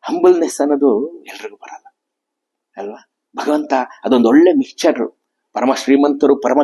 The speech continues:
ಜ್ಞಾನಿಗಳು ಮತ್ತು ಈ ಒಂದು ವಿಧೇಯತೆಯನ್ನ ಕೊಟ್ಟಿರ್ತಾನಲ್ಲ, ಅದು ಡೆಡ್ಲಿ ಕಾಂಬಿನೇಷನ್.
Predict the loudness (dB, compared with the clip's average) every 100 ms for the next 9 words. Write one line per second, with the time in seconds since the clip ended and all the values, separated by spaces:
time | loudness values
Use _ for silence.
0 | 0 0 2 4 4 2 -4 _ -4 2
1 | 4 4 4 4 4 0 -4 -4 2 2
2 | 2 -4 -4 -6 -8 -8 -8 -8 -8 -6
3 | -8 -10 -20 -20 -18 -8 -6 -6 -6 -6
4 | -6 -12 -16 -20 -20 -20